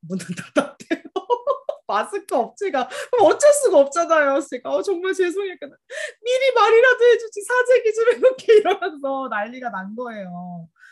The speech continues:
애터미 제품이 그래요. 이거 아니면 안 되는 분들이, 뭐, 예민하지 않으신 분들은 이것도 써도 되고 저것도 써도 되지만 이거 아니면 안 되는 분들이 꼭 있어.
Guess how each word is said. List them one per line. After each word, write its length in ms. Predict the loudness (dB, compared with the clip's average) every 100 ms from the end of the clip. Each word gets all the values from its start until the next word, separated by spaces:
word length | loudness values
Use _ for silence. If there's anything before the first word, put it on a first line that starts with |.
| _ _ _ -18
애터미 380 | -14 -6 -4
제품이 480 | -4 -6 -8 -12 -10
그래요. 380 | -12 -8 -4 -4
이거 380 | -4 -2 0 2
아니면 400 | 0 -2 -4 -6
안 160 | -6 -10
되는 260 | -14 -16
분들이, 380 | -14 -14 -14 -16 _ _
뭐, 240 | -6 -6 -10 _ _
예민하지 540 | -6 -6 -4 -6 -6 -8
않으신 380 | -12 -14 -14
분들은 320 | -12 -12 -14 -12
이것도 240 | -12 -12
써도 240 | -14 -14
되고 180 | -12 -12
저것도 280 | -14 -18 -20
써도 300 | -20 -20 -20
되지만 540 | -20 -20 -12 -12 -12 _ _ _ _
이거 360 | -14 0 2 2
아니면 360 | 0 -2 -2 -4
안 140 | -4
되는 220 | -6 -8
분들이 340 | -10 -8 -8 -8
꼭 80 | -2 -2
있어. 420 | -2 -8 -12 -14